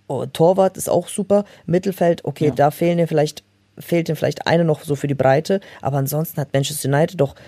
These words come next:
Speaker 1: jetzt im Vergleich zu Barca oder so zehnmal besseren, äh, zehnmal mehr Qualität aktuell.
Speaker 2: Boah, ich würd zum Beispiel sagen, dass Barca allein im Mittelfeld zum Beispiel viel, viel, viel besser besetzt ist,
Speaker 1: Mittelfeld,
Speaker 2: obwohl die
Speaker 1: okay,
Speaker 2: Bruno Fernandes
Speaker 1: aber,
Speaker 2: haben.
Speaker 1: aber,
Speaker 2: Ja.
Speaker 1: d-, aber der Rest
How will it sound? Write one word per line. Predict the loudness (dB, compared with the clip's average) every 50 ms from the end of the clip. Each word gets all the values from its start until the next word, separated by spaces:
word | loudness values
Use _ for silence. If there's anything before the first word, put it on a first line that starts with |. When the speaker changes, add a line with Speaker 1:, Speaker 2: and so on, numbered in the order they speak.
| -20 -20 _ _ _ _ _ _ _
Speaker 1:
jetzt | -10 -8 -4 -4
im | -2 -2
Vergleich | 2 2 2 2 2 0
zu | -6 0
Barca | 2 4 4 4 2 2 2 2
oder | 2 2 0
so | 0 0 -2
zehnmal | -2 -2 0 2 2 2 4 4 4 2 2
besseren, | 0 2 0 0 2 2 -2 -4 -2 -4 -6 -6 -8 -10 -12 -14 -16 _ _ -20 _ _ _ _
äh, | -2 0 0 0 0 0 -2 -2 -4 -4 -6 -8 -12 _ _ -20 -20 _ _
zehnmal | -4 -2 0 2 2 2 2
mehr | 2 0
Qualität | 2 2 0 0 0 0 0 0 0 0 0 0
aktuell. | -4 -4 -4 -6 -4 -4 -4 -4 -8 -12 _ _ _ _ _ _ _ _ _ _ _ _ _ _
Speaker 2:
Boah, | -8 -4 -2 0 -2
ich | -2 -4
würd | -6 -4
zum | 0 0
Beispiel | 0 0 0 0
sagen, | 2 2 2
dass | 2 0 0
Barca | -2 0 0 2 2 2 0 -2
allein | 0 0 2 2 2 0
im | 0 -2 0
Mittelfeld | 0 0 0 -2 -2 -2 -4 -4 -4
zum | -4 -6
Beispiel | -4 -6 -6 -8
viel, | -6 -6 -6 -6 -6
viel, | -6 -6 -6 -6 -6
viel | -4 -4 -2
besser | -2 -2 -2 -2 -6
besetzt | -6 -4 -4 -4 -4 0
ist, | 2
Speaker 1:
Mittelfeld, | 2 2 2 0 0 2 2 2 4 2
Speaker 2:
obwohl | 0 2
die | 2 2
Speaker 1:
okay, | 2 2
Speaker 2:
Bruno | 2 0 -2 -2
Fernandes | -4 -2 0 2 2 2 2 0
Speaker 1:
aber, | -2
Speaker 2:
haben. | -6 -8 -8 -12 -4 _
Speaker 1:
aber, | -2 0 2 2
Speaker 2:
Ja. | 2 2 0 -4 _ _ _ _ _ _ _ -14
Speaker 1:
d-, | -12 -6 -4
aber | -2 -2 0
der | 0 0 0 2
Rest | 0 0 -2 -4 -10 -16